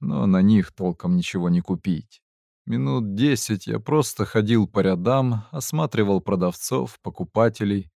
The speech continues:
Честно говоря, только сейчас дошёл до мысли, что я сам не знаю, что именно здесь ищу. Рынок — это место возможностей. Можно найти работу, ценный товар,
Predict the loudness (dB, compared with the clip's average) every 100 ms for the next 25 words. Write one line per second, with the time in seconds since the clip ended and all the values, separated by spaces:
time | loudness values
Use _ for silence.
0 | _ _ -14 -12 -6 -2 2 4 4 4
1 | 0 -2 -4 -4 0 2 2 2 -2 -2
2 | -2 0 2 4 4 2 0 0 -2 -18
3 | -18 -8 -4 0 2 2 2 0 0 2
4 | 4 4 4 4 4 2 -2 -2 2 4
5 | 4 2 0 0 -4 -2 -6 -6 -6 -8
6 | -10 -20 _ _ -6 -4 0 0 -2 0
7 | 2 4 4 2 2 2 2 2 2 2
8 | -2 -6 -12 -16 -16 -20 _ -2 0 4
9 | 6 6 4 4 4 4 2 -2 -2 -6
10 | -10 -4 0 4 4 2 0 0 2 2